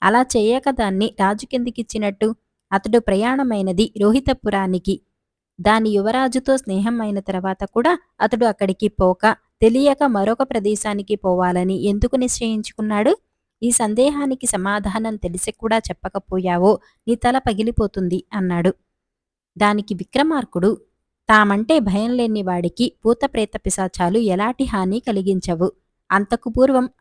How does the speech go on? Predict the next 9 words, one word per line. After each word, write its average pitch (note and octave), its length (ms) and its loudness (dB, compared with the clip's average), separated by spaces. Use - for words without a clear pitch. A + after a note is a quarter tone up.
ఆ G3+ 120 2
శిథిల G#3+ 380 0
గృహంలో A#3 520 -2
ప్రవేశించిన G3+ 720 -4
వాళ్ళందరూ F3 600 0
వాటిని G3+ 460 0
చూసి B3+ 220 -4
భయపడి A3 440 -2
ఉండాలి. F3+ 500 0